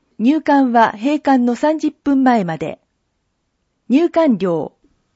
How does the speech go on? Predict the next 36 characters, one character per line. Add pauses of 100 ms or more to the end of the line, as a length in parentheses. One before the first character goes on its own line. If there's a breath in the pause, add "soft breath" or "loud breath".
(220)
大
人
四
百
円、 (200)
小
中
学
生
五
十
円。 (580)
電
話、 (380)
三
六
三
零 (160)
八
六
二
五。 (1160)
七、 (520)
小
津
安
二
郎
紹
介
展
示
コ
ー
ナ
ー。